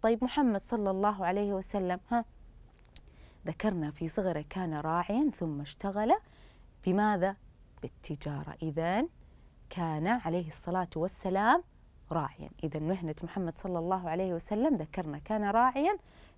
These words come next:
ثم اشتغل بالتجارة. طيب داود عليه السلام، ها، ما هي مهنة داود عليه السلام؟ كان حدادا. أحسنتم. إذن تعرفنا هنا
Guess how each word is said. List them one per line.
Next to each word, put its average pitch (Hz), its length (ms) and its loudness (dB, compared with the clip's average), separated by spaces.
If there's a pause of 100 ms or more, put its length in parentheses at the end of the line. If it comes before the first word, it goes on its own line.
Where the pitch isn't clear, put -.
ثم 254 280 8 (180)
اشتغل 220 480 2 (520)
بالتجارة. 151 640 -2 (160)
طيب 233 260 8 (300)
داود 262 440 8
عليه 202 220 0
السلام، 202 460 0 (140)
ها، 247 160 2 (480)
ما 214 220 6
هي 160 160 -2
مهنة 196 280 0
داود 175 760 2
عليه 160 360 -2
السلام؟ 254 500 2 (200)
كان 202 580 2 (760)
حدادا. 147 1300 -2 (100)
أحسنتم. 147 760 -6 (360)
إذن 160 220 -2
تعرفنا 165 640 -4
هنا 170 160 -4